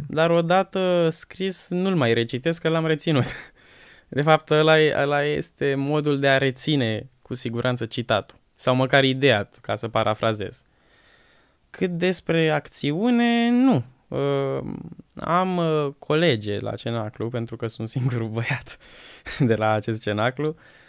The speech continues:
ă, care, ă,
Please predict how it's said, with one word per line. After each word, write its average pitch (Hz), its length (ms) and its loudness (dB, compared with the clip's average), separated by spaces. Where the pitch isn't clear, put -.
ă, 135 640 2
care, 165 640 2
ă, 131 340 -4